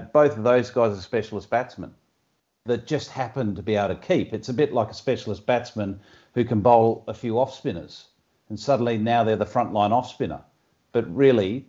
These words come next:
you know, they've spent all their life as a specialist batsman, and, uh,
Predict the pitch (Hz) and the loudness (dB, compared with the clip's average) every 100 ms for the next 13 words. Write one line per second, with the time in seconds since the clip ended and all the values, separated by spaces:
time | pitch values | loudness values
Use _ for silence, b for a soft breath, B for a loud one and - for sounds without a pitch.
0 | _ - 110 110 110 117 - 127 123 127 | _ -4 -2 -2 0 -4 -2 2 4 6
1 | 107 101 113 113 104 104 98 - 117 107 | 4 4 6 4 2 -4 -8 -6 -6 -6
2 | 104 92 - 120 120 - 85 92 127 b | -8 -10 -4 -2 -2 -6 -8 -8 -10 b
3 | b b b _ 101 107 104 104 104 104 | b b b _ 0 2 2 2 4 4
4 | 101 101 | 4 2